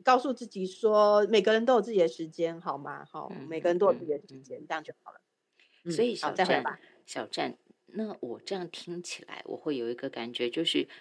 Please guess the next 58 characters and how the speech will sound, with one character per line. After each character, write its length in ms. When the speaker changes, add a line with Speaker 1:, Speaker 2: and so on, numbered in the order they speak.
Speaker 2:
如 140
果 280
以 160
我 360
人 300
类 220
的 140
层 340
面， 420
我 220
可 180
以 180
去 220
面 340
对 220
的， 100
因 140
为 160
刚 200
刚 120
您 160
试 300
着 160
让 180
我 80
们 180
从 300
情 240
绪 180
跟 200
光 420
之 140
间 180
呈 220
现 180
的 120
那 80
个 80
连 260
结 300
嘛， 140
Speaker 1:
对。 100
Speaker 2:
哈， 160
一 80
个 120
清 300
晰 240
的 140
亮 260
点， 240
清 260
澈 220
的 100
亮 280
点， 220
明 340
亮 280
的， 200